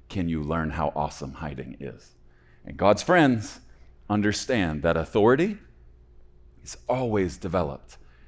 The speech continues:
in anonymity. The very first thing that happened, verse eighty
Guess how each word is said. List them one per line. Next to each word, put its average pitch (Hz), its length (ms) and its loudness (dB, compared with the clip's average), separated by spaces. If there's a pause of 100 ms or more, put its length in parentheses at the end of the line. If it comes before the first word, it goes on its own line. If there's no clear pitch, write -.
(180)
in 92 100 -2
anonymity. 78 580 -4 (2500)
The 80 80 -8
very 104 360 6
first 107 380 -2
thing 98 220 -2
that 90 120 2
happened, 80 400 -4 (1400)
verse 82 320 -2
eighty 98 400 -2